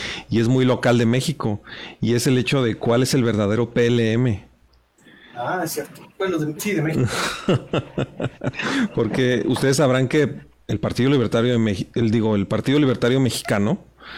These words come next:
Speaker 1: es una cosa que Marcelo ha estado anunciando en estos podcasts, con la cual nosotros no tenemos nada que ver, pero pues Marcelo es nuestro amigo y lo apoyamos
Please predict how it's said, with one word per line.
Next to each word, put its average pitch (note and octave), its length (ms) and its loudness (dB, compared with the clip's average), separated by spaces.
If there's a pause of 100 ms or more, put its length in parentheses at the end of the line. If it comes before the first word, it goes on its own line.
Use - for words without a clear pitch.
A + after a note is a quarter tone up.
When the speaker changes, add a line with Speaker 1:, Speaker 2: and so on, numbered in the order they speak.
(340)
Speaker 1:
es - 80 -6
una A#2+ 160 0
cosa B2 220 0
que A#2 100 0
Marcelo A2 380 2
ha A#2+ 40 2
estado A2+ 260 0
anunciando G#2 420 2
en A2 60 0
estos A2 180 -4
podcasts, - 640 -4
con G2+ 180 -2
la G2 80 -2
cual A#2 280 0
nosotros G2+ 340 0
no A2 100 0
tenemos A2 320 0
nada A2 180 0
que A2+ 100 -2
ver, G#2 260 -2 (520)
pero G2 220 0
pues - 360 -4
Marcelo G2+ 340 0
es A2 60 2
nuestro G2+ 220 -2
amigo F#2+ 240 0
y G#2+ 40 0
lo G2+ 80 0
apoyamos F#2+ 680 -2